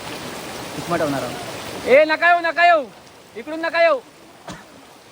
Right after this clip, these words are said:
अंगावर पोलाड,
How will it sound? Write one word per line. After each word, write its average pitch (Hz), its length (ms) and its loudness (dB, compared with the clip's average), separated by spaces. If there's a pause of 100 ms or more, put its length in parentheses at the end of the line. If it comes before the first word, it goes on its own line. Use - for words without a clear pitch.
(4000)
अंगावर 147 280 -2 (960)
पोलाड, 277 440 6